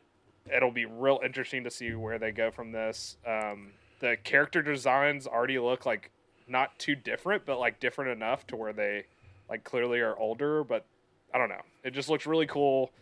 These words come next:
Um, we'll see where it goes. Um, but yeah, I'm really excited about this. I mean, any Spidey content, um,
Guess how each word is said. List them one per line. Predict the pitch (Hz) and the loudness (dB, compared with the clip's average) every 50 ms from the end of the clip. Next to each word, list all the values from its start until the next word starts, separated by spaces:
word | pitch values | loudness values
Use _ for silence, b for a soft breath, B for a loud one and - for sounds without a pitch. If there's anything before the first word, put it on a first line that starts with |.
| b b b b b b b b b - | b b b b b b b b b 2
Um, | 120 123 123 123 120 120 113 110 107 104 - _ - | 4 6 6 8 6 4 4 0 -4 -14 -18 _ -6
we'll | 127 131 | -4 -4
see | 127 - 151 143 | 0 0 2 2
where | 143 139 131 | 2 2 0
it | 117 123 | -2 0
goes. | 123 131 127 123 127 127 127 127 127 123 - - - - - - - - | 0 2 2 4 4 4 4 4 0 -2 -4 -6 -6 -6 -8 -10 -8 -4
Um, | 123 120 117 117 113 113 113 110 107 107 107 - b b b b b b b b b b b b b b b - | 0 2 2 4 2 2 0 -2 -6 -12 -16 -20 b b b b b b b b b b b b b b b -4
but | 139 135 | 2 8
yeah, | 143 156 147 104 98 104 | 10 10 10 10 6 2
I'm | 120 127 | -2 0
really | 131 131 127 127 | 2 2 2 2
excited | 113 - 131 117 117 113 | 2 0 0 0 0 0
about | 113 110 - | -2 -4 -4
this. | - 113 107 107 - - - | -6 -8 -10 -10 -10 -10 -8
I | 127 | -6
mean, | 123 120 117 117 123 | -6 -6 -6 -6 -6
any | 127 131 131 | -4 -4 -4
Spidey | 127 - - - 117 113 113 113 113 | -4 -6 -4 0 0 0 0 0 -4
content, | - - 113 110 110 - - 127 113 113 - - _ b b b b b b b _ _ _ - | -8 -8 -8 -8 -8 -8 -6 -6 -4 -6 -6 -10 _ b b b b b b b _ _ _ -2
um, | 123 120 113 113 110 110 110 110 | 0 0 0 0 -2 -4 -8 -14